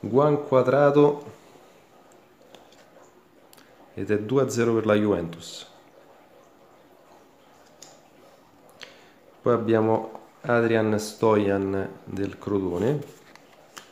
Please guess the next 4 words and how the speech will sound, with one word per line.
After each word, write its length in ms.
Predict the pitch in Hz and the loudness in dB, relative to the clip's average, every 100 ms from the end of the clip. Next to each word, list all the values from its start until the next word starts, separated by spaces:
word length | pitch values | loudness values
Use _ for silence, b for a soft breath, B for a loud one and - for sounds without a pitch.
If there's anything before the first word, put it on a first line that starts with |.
| - - - - _ - - - _ _ - B B B B B B B B - | -20 -20 -20 -20 _ -20 -20 -20 _ _ -20 B B B B B B B B -8
Luca 280 | 127 127 117 | -2 2 2
Rigoni 640 | 110 107 110 104 101 - - - - | 2 2 0 0 -2 -8 -16 -20 -20
del 240 | - 101 92 | -8 -8 -6
Genoa. 500 | 92 85 85 110 | -6 -6 -4 -6